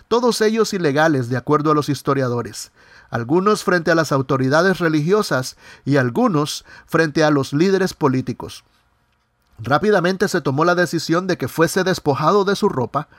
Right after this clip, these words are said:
azotado, golpeado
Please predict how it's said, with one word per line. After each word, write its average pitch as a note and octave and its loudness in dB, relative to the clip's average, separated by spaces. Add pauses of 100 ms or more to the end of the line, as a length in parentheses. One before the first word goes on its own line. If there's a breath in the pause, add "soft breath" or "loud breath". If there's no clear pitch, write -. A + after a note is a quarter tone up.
(360 loud breath)
azotado, D3 0 (320 soft breath)
golpeado D#3 -2